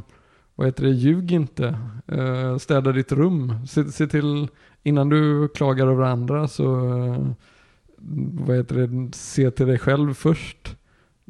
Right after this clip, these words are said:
Om, om det finns saker att ändra på dig som behöver ändras, så kanske du borde ändra dem innan du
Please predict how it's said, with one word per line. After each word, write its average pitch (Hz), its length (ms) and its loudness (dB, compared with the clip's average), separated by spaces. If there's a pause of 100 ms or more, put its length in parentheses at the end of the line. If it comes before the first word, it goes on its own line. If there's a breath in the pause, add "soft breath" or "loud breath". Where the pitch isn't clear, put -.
Om, 139 200 -2
om 156 180 0
det 131 60 0
finns 135 200 0
saker 139 240 0
att 139 60 4
ändra 135 240 2
på 135 120 -2
dig 143 280 2
som 143 400 -2
behöver 135 280 2
ändras, 135 600 -2
så 139 100 -6
kanske 143 280 -4
du 127 60 0
borde 127 280 0
ändra 131 220 -2
dem 127 260 -2
innan 135 240 -2
du 127 260 -2